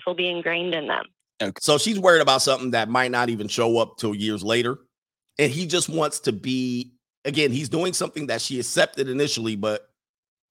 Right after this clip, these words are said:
Speaker 3: but she doesn't accept anymore.
Speaker 2: Okay. So let me ask you a few clarifying questions. Number one, thanks for articulating that. Uh, uh, there's a lot there. Um, before you had kids,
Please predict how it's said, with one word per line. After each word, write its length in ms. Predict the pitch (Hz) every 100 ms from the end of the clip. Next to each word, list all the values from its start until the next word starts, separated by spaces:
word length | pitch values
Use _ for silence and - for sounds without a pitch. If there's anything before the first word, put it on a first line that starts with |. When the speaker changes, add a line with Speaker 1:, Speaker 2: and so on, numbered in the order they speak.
| _ _ _ _ _
Speaker 3:
but 160 | 110 113
she 120 | 127
doesn't 240 | 123 104
accept 320 | 101 - 98 95
anymore. 400 | 90 82 - - 90
Speaker 2:
Okay. 180 | 71 - _ _ - - - - _ _ _
So 320 | - 143 127
let 100 | 120 143
me 80 |
ask 140 | 143 147
you 60 |
a 40 | 127
few 360 | 135 123 117
clarifying 420 | 101 127 107 107 101
questions. 320 | 98 92 104
Number 120 | 113
one, 200 | 113 107
thanks 180 | 117 104
for 100 | 107
articulating 500 | 101 98 95 85 87
that. 200 | 87 - _ -
Uh, 200 | 92 92 - -
uh, 160 | 98 85 _ _
there's 120 | 95
a 40 | 95
lot 460 | 101 117 110 104 -
there. 340 | 98 87 78 _ _ _ _
Um, 500 | 110 113 110 107 101 - - _ _ _ _ _ 151
before 500 | 131 123 - 156 180
you 180 | 175 156
had 240 | 143 120
kids, 460 | - 92 - -